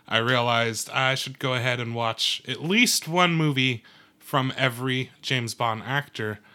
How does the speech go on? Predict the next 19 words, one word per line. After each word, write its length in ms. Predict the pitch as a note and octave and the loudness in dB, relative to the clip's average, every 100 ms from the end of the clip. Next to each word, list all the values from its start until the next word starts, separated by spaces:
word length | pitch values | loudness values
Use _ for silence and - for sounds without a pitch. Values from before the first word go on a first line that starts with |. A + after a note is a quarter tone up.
| - - - _ _ _ - | -20 -20 -20 _ _ _ 0
And 480 | C3+ C3 C3 C3 - | 2 4 2 -2 -4
for 100 | C3+ | -4
the 100 | B2+ | -4
first 380 | - E3 - | 0 2 2
time, 320 | F3+ E3+ C#3 C3+ | 4 4 4 0
I 120 | C3 | -2
watched 580 | B2+ B2+ B2 - - - | 0 0 0 -2 -8 -10
George 340 | A#2 C3+ E3+ C#3+ | -2 2 2 4
Lazenby's 760 | C3+ E3 D3 C3 B2 A2+ - | 6 6 4 0 0 -2 -4
take 440 | - C3 A#2+ - - - - - | -2 -2 -2 -6 -18 -20 -20 2
as 260 | D#3 D#3 | 4 4
James 300 | C3+ D#3 D3+ | 4 2 2
Bond 360 | C3 D3 C#3+ C#3 | 2 2 2 0
in 180 | C3 B2+ | -4 -4
On 220 | B2 B2+ | -2 -2
Her 120 | C3 | -2
Majesty's 640 | B2 A2+ A#2+ B2 - A#2 G#2+ | -2 -2 -4 -6 -6 -6 -4
Secret 400 | - A#2 G#2+ G#2 | -4 -6 -8 -8
Service. 580 | - A#2 G#2 F#2+ - | -6 -6 -8 -6 -6